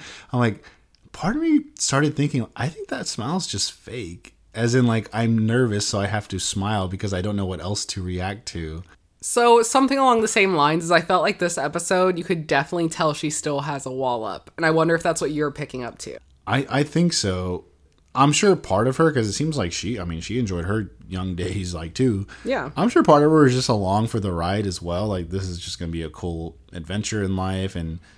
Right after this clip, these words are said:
Speaker 1: maybe he'll be a cool guy, but I don't know. I really think she's actually not really into him.
Speaker 2: Really?
Speaker 1: Yeah.
Speaker 2: Okay.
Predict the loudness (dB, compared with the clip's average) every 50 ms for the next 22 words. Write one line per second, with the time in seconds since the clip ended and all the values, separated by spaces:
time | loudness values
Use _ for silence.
0 | _ _ -10 -6 -4 -4 -2 -2 -2 -2 -2 -4 -4 -6 -8 -6 -4 -2 -2 -2
1 | -2 -4 -4 -6 -8 -8 -12 _ -16 -10 -8 -6 -4 -4 -4 -4 -6 -8 -10 -12
2 | -18 -20 -20 -20 -20 -20 _ _ _ -2 2 4 6 8 8 10 10 8 6 6
3 | 4 2 2 2 0 -4 -4 -6 -12 -12 -10 -10 -8 -6 -6 -6 -4 -4 -4 -4
4 | -4 -4 -4 -6 -6 -8 -10 -10 -10 -8 -8 -8 -8 -10 -10 -10 -12 -12 -10 -12
5 | -12 -12 -14 -14 -12 -10 -8 -6 -4 -2 0 0 2 0 0 0 0 -2 -2 -2
6 | -4 -4 -4 -6 -4 -2 0 0 0 0 -2 -4